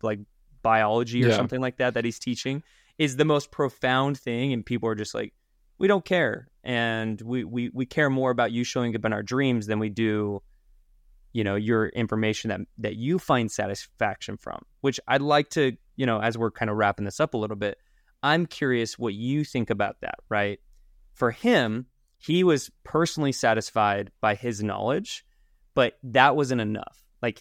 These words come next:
Speaker 1: he, he ended up getting validated by people asking questions about him being in their dreams more than the satisfaction of his own knowledge of what he's teaching. And so was there any, I don't know, maybe parallel or anything that you took from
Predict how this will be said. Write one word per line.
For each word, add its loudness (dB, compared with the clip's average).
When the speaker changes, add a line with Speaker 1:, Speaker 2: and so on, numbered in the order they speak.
Speaker 1:
he, 2
he -4
ended 0
up -2
getting 2
validated 2
by 2
people 0
asking 2
questions -2
about 2
him -2
being 2
in 2
their 0
dreams 0
more -2
than -2
the 0
satisfaction 4
of -2
his -6
own -2
knowledge 2
of -4
what 0
he's -8
teaching. -4
And 0
so 4
was 2
there 4
any, 0
I 4
don't 4
know, 2
maybe 2
parallel 2
or 2
anything -2
that -2
you -4
took -4
from 0